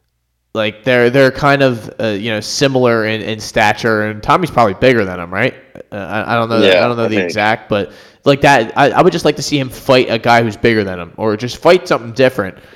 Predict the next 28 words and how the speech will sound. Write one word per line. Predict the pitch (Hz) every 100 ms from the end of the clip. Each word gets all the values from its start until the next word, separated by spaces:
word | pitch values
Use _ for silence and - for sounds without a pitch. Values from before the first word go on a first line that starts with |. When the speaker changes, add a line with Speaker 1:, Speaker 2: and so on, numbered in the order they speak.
| - -
Speaker 1:
As | 123
opposed, | 117 135 127
I | 117
mean, | 127
Ch-, | 127 - -
Chavez | - 180 175 156 127
is | 123
not | 127 120
as | 98
big | - 113
as | 87
him, | 82 90
right? | 101
He's, | 113
he's, | 117 117 -
he's | 120 123
a |
smaller | 123 139 127 107
guy, | 101 98 85
so | 82 - 95 92 - - - - - -
it, | 117 -
it's. | 117 113
Speaker 2:
Um, | 104 107 107 107 101
Speaker 1:
I |
mean, | 147 143
he, | 160 156
he's | 165 -
probably | 185 165 151 135 131 123 113 104 -